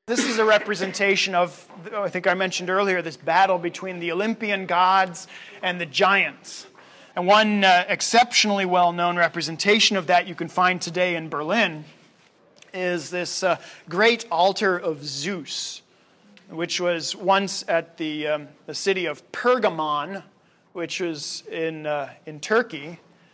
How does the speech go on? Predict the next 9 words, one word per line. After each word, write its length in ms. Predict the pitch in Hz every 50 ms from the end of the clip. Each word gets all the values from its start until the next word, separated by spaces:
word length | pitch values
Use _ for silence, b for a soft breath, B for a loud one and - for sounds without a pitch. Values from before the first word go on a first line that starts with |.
| b b b b b b b
So, 640 | - - - - - 170 151 151 151 151 151 151
like 380 | 185 190 214 220 - - - - - _ _ -
Knidos 600 | - - 254 262 277 247 202 170 160 170 - -
we 80 | 208 190
mentioned 400 | 185 180 185 180 - 180 180 175
earlier, 520 | 190 180 190 208 208 190 165 151 147 139 B B B B B B B
so 560 | - - - - 247 247 254 247 233 208 220
many 480 | 214 233 240 214 220 220 214 196 185 185
wonderful 880 | 196 196 180 196 208 214 208 208 - - 185 180 175 175 165 156 170